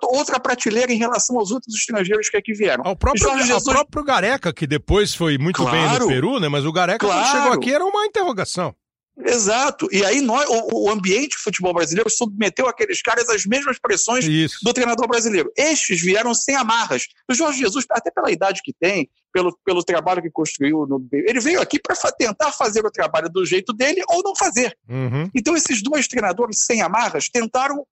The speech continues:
Speaker 1: construir trabalhos baseados em, é, é, em pilares que o futebol brasileiro vinha desconhecendo há muito tempo,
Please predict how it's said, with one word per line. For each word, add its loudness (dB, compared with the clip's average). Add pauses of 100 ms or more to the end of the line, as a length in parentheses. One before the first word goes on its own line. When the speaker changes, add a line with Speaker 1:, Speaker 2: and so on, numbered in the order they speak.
Speaker 1:
construir 0 (400)
trabalhos 0
baseados 0
em, -2 (120)
é, 0
é, 2
em 0
pilares 0
que -4
o -4
futebol -4
brasileiro -2
vinha 0
desconhecendo 0
há -2
muito -6
tempo, -2